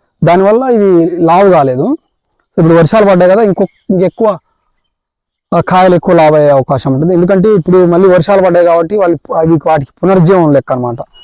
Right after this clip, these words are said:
మళ్ళీ, ఆ, ప్రాణం పోసుకొని పూత పూసి మళ్ళీ కాయలు కాస్తాయి, అప్పుడు మంచి లావు అవుతాయి. So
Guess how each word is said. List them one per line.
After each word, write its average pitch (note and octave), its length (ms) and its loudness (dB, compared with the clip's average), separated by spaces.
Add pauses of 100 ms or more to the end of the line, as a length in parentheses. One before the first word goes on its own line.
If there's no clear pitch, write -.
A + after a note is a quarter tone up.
(360)
మళ్ళీ, F3+ 300 2 (840)
ఆ, D3 80 0
ప్రాణం F3 380 0
పోసుకొని F#3 540 0 (680)
పూత F#3+ 200 2 (100)
పూసి F3+ 260 2
మళ్ళీ F#3+ 260 0 (140)
కాయలు E3 240 2
కాస్తాయి, C#3 320 -2
అప్పుడు A#3 220 0
మంచి G3+ 240 0
లావు D#3+ 240 2
అవుతాయి. D3+ 280 -2 (800)
So F#3+ 100 -2